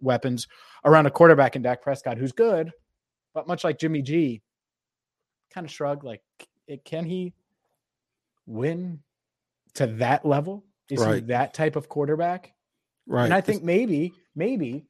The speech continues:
Speaker 1: but not without Odell. I, I think that that's the ultimate, i-, it's the ultimate wild card that you bring in,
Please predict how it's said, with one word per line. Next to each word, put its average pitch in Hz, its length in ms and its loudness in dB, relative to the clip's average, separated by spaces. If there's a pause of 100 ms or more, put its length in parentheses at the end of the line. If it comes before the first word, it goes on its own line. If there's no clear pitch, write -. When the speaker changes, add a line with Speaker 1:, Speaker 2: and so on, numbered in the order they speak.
(840)
Speaker 1:
but 139 100 -4
not 147 160 2
without 117 220 -2
Odell. 95 320 -8 (420)
I, 135 160 -8
I 143 100 0
think 156 220 -2
that 120 160 -6
that's 143 240 0
the 127 140 -4
ultimate, 131 560 -4
i-, 139 120 -8
it's 165 200 -2
the 170 100 6
ultimate 175 400 2
wild 131 500 0
card 135 520 -4 (640)
that 120 220 -8
you 117 80 -6
bring 139 400 -2
in, 120 420 -4